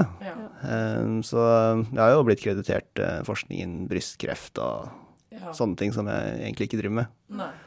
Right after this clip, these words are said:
Speaker 2: Og da
Speaker 1: Nei, og det er jo vanskelig å, å skille da, for det kunne du jo på en måte i teorien plutselig vært med på en
Speaker 2: Ja.
Speaker 1: studie, ikke sant, som hadde noe med det å gjøre. Så
Speaker 2: Mm.
Speaker 1: det blir vanskeligere for andre å
Speaker 2: Ja.
Speaker 1: filtre.
Speaker 2: Så da må man, eh, si ifra da om at det,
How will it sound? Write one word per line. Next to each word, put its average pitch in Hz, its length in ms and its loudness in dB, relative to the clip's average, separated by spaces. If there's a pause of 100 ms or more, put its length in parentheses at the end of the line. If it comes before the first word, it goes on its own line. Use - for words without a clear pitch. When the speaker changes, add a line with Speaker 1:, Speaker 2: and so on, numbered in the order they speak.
(240)
Speaker 2:
Og 113 100 -2
da 113 120 2
Speaker 1:
Nei, 202 40 4
og 208 100 0
det 277 80 4
er 220 100 6
jo 180 80 4
vanskelig 151 420 -2
å, 139 160 -8
å 175 100 -6
skille 147 320 -4
da, 196 140 4
for 170 100 -4
det 160 120 -2
kunne 147 300 0
du 156 100 0
jo - 20 2
på 214 100 0
en 208 60 0
måte 147 180 -2
i 139 60 -6
teorien 131 440 -2
plutselig 151 360 -4
vært 147 180 -8
med 123 140 -8
på 175 80 2
en 190 60 4
Speaker 2:
Ja. 113 180 8
Speaker 1:
studie, 147 300 0
ikke 160 100 -8
sant, 147 200 -4
som 170 140 -6
hadde 160 240 -4
noe 143 100 -6
med 143 120 -6
det 135 100 -4
å 139 140 -6 (240)
gjøre. 190 200 -4
Så 123 140 0
Speaker 2:
Mm. 185 40 -8
Speaker 1:
det 185 140 0
blir 220 120 2
vanskeligere 156 640 -4
for 160 200 0
andre 147 320 -2
å 147 240 -6 (240)
Speaker 2:
Ja. 123 160 4
Speaker 1:
filtre. 220 260 -2 (360)
Speaker 2:
Så 123 120 -4
da 117 140 2
må 120 120 0
man, 131 240 2
eh, 135 680 2
si - 180 4
ifra 90 220 2
da 67 100 2
om 101 140 -2
at - 100 -6
det, - 440 -4